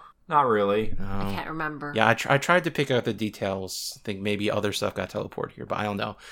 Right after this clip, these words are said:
Speaker 2: The scene doesn't really make any sense.
Speaker 1: I think Mister Schmidt keeps it pretty clean around there. I mean, he hasn't got much to do except tidy up.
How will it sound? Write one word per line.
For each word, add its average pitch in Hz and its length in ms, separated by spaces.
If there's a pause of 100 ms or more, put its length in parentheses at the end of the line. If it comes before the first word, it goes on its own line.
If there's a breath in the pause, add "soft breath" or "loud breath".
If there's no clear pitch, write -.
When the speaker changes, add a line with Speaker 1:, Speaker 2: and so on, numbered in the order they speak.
(180 loud breath)
Speaker 2:
The 139 120
scene 247 180
doesn't 196 240
really 147 180
make 135 200
any 117 160
sense. 127 360
Speaker 1:
I 147 60
think 214 240
Mister 160 380
Schmidt - 500
keeps 131 300
it 104 120
pretty 127 220
clean 98 460
around 87 340
there. 85 380
I 110 60
mean, 107 120
he 135 80
hasn't 135 180
got 123 140
much 117 180
to 101 80
do 104 140
except 95 300
tidy 87 340
up. 82 240